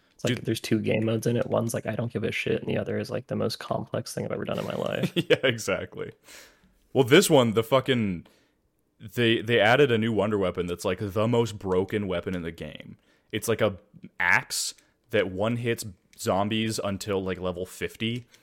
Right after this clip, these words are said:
Speaker 2: and one hits bosses until, like, level thirty. So you
Speaker 1: My
Speaker 2: literally
Speaker 1: God.
Speaker 2: can't die. Like, you could stand in a corner and just swing it and nothing can get near you.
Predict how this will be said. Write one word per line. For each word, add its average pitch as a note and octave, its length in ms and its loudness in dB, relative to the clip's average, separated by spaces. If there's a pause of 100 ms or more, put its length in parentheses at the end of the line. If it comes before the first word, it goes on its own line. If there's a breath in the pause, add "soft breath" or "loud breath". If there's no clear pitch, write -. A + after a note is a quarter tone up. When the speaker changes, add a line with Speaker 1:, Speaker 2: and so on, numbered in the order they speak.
(160 soft breath)
Speaker 2:
and G#2 260 2
one G#2+ 160 2
hits G2+ 200 -6
bosses F#2 420 -4
until, G2+ 180 -6
like, F#2+ 140 -2
level G2 200 -4
thirty. G2 520 -6 (400 soft breath)
So - 120 -4
you C3 160 2
Speaker 1:
My A#2+ 60 -2
Speaker 2:
literally A2+ 560 4
Speaker 1:
God. - 100 -20
Speaker 2:
can't G#2 380 -4
die. E2+ 380 -4
Like, G#2 160 -2
you A#2 180 -2
could A#2+ 140 -2
stand A2+ 260 2
in G#2+ 80 0
a G2 40 -2
corner G2 300 -2
and G2 100 -4
just F2+ 260 -6
swing F#2 240 -6
it - 260 -6 (260 soft breath)
and G2+ 180 -2
nothing F#2+ 280 -2
can G2 160 -10
get F2+ 160 -4
near C#2+ 200 -10
you. - 220 -14